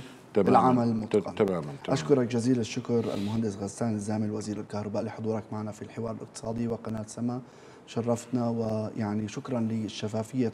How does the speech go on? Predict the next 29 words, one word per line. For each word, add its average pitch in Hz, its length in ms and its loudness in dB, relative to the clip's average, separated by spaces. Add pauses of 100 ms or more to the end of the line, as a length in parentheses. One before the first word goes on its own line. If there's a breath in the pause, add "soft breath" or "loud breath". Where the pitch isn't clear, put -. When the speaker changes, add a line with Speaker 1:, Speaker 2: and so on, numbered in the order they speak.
Speaker 2:
حضرتك 113 440 -2
فيما، 113 340 0 (300 loud breath)
في 127 100 2
مواضيع 117 380 6
تتعلق 110 480 -4 (100)
بالمواطن 120 680 -2
وأيضا 117 380 2 (400 loud breath)
في 135 180 4
حياة 117 380 0 (200)
ال-، 117 240 -2
الاقتصاد - 680 2
السوري 117 380 -2
والصناعة 113 540 0
السورية، 113 320 -4
لأن 117 240 0
الطاقة 113 500 -4 (320 loud breath)
هي 113 340 0 (280)
أساس 151 420 2
هذا 104 500 -4
الاقتصاد 110 640 -6 (260)
في - 140 -6
البلد. 104 320 -12
شكرا - 240 -8
جزيلا 101 320 -6
Speaker 1:
نعم. 73 80 -12
Speaker 2:
لحضرتك. - 240 -16
Speaker 1:
كل 104 120 4
الشكر 87 420 -2 (100)
ل-، 82 280 -2